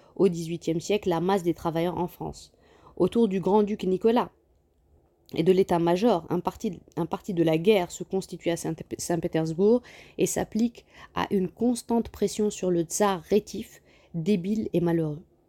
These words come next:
Le meilleur agent de ce, de ce groupe est Izvolsky, ancien ministre des Affaires étrangères et qui, sachant où agir, euh,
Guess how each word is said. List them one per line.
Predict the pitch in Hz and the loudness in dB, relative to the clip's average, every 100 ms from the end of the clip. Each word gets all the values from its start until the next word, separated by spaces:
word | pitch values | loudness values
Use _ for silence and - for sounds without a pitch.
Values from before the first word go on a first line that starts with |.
| _ _ _ | _ _ _
Le | 185 | 4
meilleur | 208 277 269 | 6 6 4
agent | 220 220 | 2 0
de | 226 | -2
ce, | - 190 185 180 175 | -4 -2 -2 0 -2
de | 170 180 | -4 -4
ce | - | -2
groupe | 185 233 247 - - | 0 0 0 0 2
est | 180 - | 4 2
Izvolsky, | 220 190 190 190 - - 160 _ _ - | -2 0 0 0 -4 -8 -10 _ _ 0
ancien | 214 - 233 | 0 2 2
ministre | 214 202 208 - 175 | 4 4 2 0 0
des | 165 175 | 0 0
Affaires | 175 185 | -2 -2
étrangères | 170 - 165 165 190 208 | -2 -4 -6 -4 -4 -2
et | 208 | -4
qui, | - 190 | -4 -4
sachant | 208 196 214 185 | -2 -2 -2 -2
où | - - | -2 0
agir, | 185 180 175 180 226 - _ _ _ - _ | 2 2 2 0 0 -4 _ _ _ -20 _
euh, | 165 165 | 0 2